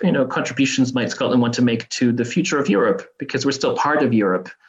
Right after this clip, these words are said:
Uh, just to say to, to the rest of the E U, you know, that we, you know, we're, we're still here and we still are interested in, in the future of our continent. Uh, the E U is currently launching,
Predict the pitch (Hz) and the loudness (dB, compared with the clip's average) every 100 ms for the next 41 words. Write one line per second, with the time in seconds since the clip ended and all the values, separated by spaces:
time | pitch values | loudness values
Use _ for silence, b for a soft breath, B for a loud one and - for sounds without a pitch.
0 | b b _ 123 117 127 123 123 - 120 | b b _ -8 -4 -4 -2 -2 0 0
1 | 117 120 117 104 98 101 101 110 98 90 | 0 -2 -2 -4 0 0 -2 -4 -2 2
2 | 95 92 90 110 85 82 87 90 95 98 | 2 2 0 -2 -2 -2 -4 -2 0 0
3 | 87 101 101 101 - 101 113 117 101 92 | 0 0 0 -2 -2 0 2 2 2 0
4 | 92 - 117 104 92 92 - 95 101 117 | 0 -2 2 2 0 -4 -2 2 2 0
5 | 113 113 104 95 98 95 113 113 101 92 | -2 0 0 0 0 0 0 0 -2 -2
6 | 87 262 262 254 233 104 - b b b | -4 -2 0 2 0 0 -8 b b b
7 | _ _ 101 90 87 - 90 107 107 - | _ _ -8 -6 -6 -6 0 2 2 0
8 | 117 104 95 92 92 107 107 104 - 104 | -4 -2 -2 -2 -2 0 0 0 0 0
9 | 95 95 | 0 -2